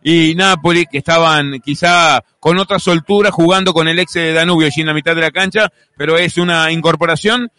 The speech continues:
eh, que tiene una buena lectura por parte de, de Jorge Baba, que seguramente i-, intente romper una posible, eh, línea de cinco que Peñarol, eh, ensaye después de lo bien que le salió,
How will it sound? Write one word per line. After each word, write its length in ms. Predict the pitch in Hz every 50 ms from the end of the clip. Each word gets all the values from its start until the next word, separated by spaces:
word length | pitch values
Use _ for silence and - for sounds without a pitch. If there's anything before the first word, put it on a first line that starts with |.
| _ _ _ _
eh, 200 | 135 147 147 127
que 260 | 151 151 143 139 135
tiene 200 | - - 196 202
una 100 | 190 180
buena 220 | 180 185 208 202 196
lectura 460 | 180 170 143 - 185 180 170 156 131
por 160 | 127 147 131
parte 320 | 143 165 156 143 156 151
de, 440 | 147 139 135 131 127 127 123 123 127 135
de 120 | 139 143
Jorge 320 | - 135 139 170 - 170
Baba, 360 | 160 165 175 180 185 208 - - _ _ _ -
que 80 | 160
seguramente 760 | 160 165 165 170 175 175 170 170 175 175 165 - 185 190 190 - _ _ _ _ _
i-, 400 | - 160 165 156 151 143 156 175
intente 800 | 170 160 - - 185 180 180 175 147 190 190 185 180 170 160 151 - 147
romper 680 | 165 160 165 180 180 170 151 - 190 190 196 202 196 - _ _ _ _
una 220 | 151 165 180 175
posible, 1300 | 147 - 156 147 - - 233 247 247 247 233 220 196 175 165 151 147 143 135 131 127 123 123 120 113 113
eh, 240 | - - 131 139
línea 400 | 147 147 160 180 202 196 196 185
de 100 | 170 151
cinco 420 | 139 - - 190 190 185 165 185 175
que 140 | 147 160 143
Peñarol, 520 | 151 151 147 147 151 165 175 175 156 123 _ _ _ _ _
eh, 220 | 135 139 143 143 -
ensaye 480 | - 160 156 - - 185 196 180 226 214
después 280 | 165 131 - 156 170
de 100 | 165 160
lo 100 | 143 131
bien 340 | 139 160 190 196 170 147 131
que 100 | 123 127
le 120 | 127 123
salió, 480 | 120 - 127 127 143 156 160 156 143 -